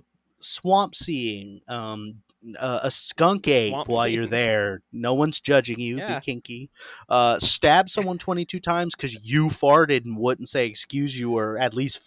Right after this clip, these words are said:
Speaker 1: fan it away. You know, just things you
Speaker 2: I've
Speaker 1: do.
Speaker 2: done a deep dive on,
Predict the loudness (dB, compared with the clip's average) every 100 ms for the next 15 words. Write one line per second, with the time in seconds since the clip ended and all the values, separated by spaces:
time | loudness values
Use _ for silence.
0 | 0 0 2 0 -2 -2 0 0 -2 -10
1 | -14 -18 -20 -20 _ -6 -4 -4 -8 -8
2 | -6 -2 -2 0 0 2 2 2 0 -2
3 | -4 -2 0 0 0 -4 -6